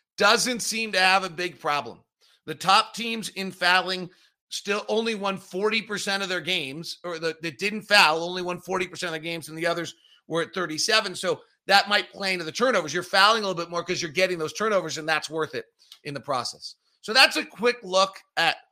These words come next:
who wins, who doesn't. We used to do these shows, frankly, I would do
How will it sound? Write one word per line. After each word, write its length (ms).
who 220
wins, 360
who 140
doesn't. 340
We 80
used 180
to 80
do 140
these 220
shows, 400
frankly, 340
I 80
would 140
do 80